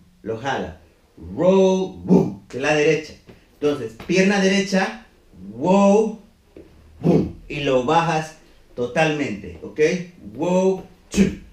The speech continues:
Los pies van avanzando. One, two. ¿Ok? Siete, ocho. One, two. Haces un pas de bourrée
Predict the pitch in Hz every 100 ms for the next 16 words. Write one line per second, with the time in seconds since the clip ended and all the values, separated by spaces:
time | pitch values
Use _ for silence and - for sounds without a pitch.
0 | - - - 143 - - 185 196 - 160
1 | 165 151 151 175 160 113 101 95 120 175
2 | 160 131 120 - - - 277 - - -
3 | - - 120 123 165 214 226 - - 147
4 | 143 135 120 - _ - 101 135 170 165
5 | 156 143 - - - - - - - -
6 | _ _ _ _ 165 196 - 208 226 226
7 | 220 220 202 196 208 240 -